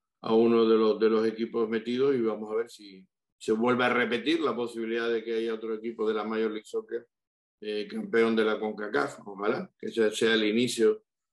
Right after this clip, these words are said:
de que empecemos una, una racha con equipos de la, de la Major, de la Major League Soccer. En el dos mil trece estuvimos a un gol, como todos recordamos, <laughs> de,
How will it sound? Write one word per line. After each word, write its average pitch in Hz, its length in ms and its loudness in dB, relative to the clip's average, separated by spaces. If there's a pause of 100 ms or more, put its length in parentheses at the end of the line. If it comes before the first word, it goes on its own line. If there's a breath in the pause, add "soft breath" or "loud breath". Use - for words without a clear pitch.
(220)
de 113 180 -2
que 113 100 2
empecemos 117 520 0
una, 110 420 -2
una 117 240 -4
racha 113 560 -6 (240)
con 113 200 -6
equipos 113 400 0
de 110 100 4
la, 101 200 -6
de 110 120 -6
la 107 80 -4
Major, 104 640 -6
de 110 120 2
la 110 100 2
Major 110 220 2
League 104 140 -2
Soccer. 127 400 -4 (220)
En 110 80 -4
el 110 160 0
dos 113 140 2
mil 127 200 2
trece 135 260 2
estuvimos 131 460 -2
a 117 60 -2
un 113 160 -2
gol, 135 220 -2 (280)
como 110 220 -8
todos 120 240 -2
recordamos, 117 540 -2 (140)
<laughs> - 200 -18
de, - 440 -12